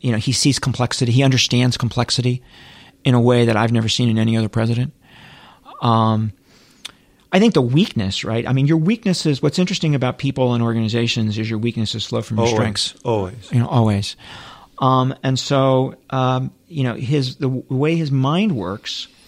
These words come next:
Speaker 1: and I don't know if you saw this, but the way his mind works and, um, his trying to understand every possible angle means that decision-making is sometimes slow.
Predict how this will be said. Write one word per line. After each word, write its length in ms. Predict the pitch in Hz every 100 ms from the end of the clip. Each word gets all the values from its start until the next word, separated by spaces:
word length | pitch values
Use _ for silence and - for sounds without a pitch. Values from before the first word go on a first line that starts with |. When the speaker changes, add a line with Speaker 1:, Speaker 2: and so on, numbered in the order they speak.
| -
Speaker 1:
and 100 | 160
I 60 |
don't 140 | 170 127
know 60 |
if 100 | 120
you 100 | 120
saw 240 | 110 113 110
this, 160 | 123
but 160 | - 147
the 80 | 165
way 160 | 175
his 160 | 151 135
mind 340 | 127 127 165
works 400 | 135 98 120 -
and, 400 | - 120 120 117 -
um, 320 | 120 123 120 - - - - _
his 320 | - 131 113
trying 360 | - 135 131 127
to 60 |
understand 720 | 131 123 117 - 127 127 117 -
every 240 | 127 123
possible 500 | 120 123 117 123 120 -
angle 440 | 120 139 110 120 - - - - _
means 320 | - 131 139 139
that 100 | 135
decision-making 640 | 139 175 180 120 107 113
is 80 | 107
sometimes 400 | 113 104 110 101
slow. 280 | 127 113